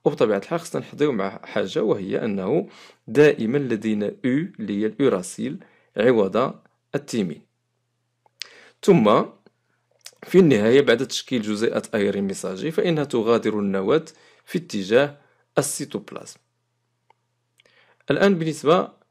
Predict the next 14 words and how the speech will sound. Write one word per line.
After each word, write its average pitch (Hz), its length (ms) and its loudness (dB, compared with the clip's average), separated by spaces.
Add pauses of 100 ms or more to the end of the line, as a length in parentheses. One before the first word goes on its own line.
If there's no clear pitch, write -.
(280)
لعلاقة 156 920 0
أيرين 120 300 2
ميساجي 123 480 -2
بالرمز 120 560 0 (460)
الوراثي، 117 540 0 (420)
حنا 104 160 -6
قلنا 139 260 0
بأن 123 500 -2 (400)
الذي 127 300 2
يتحكم 135 720 0 (140)
في 123 320 -2
تركيب 110 480 -4
بروتينات 107 680 -2
هو 113 480 4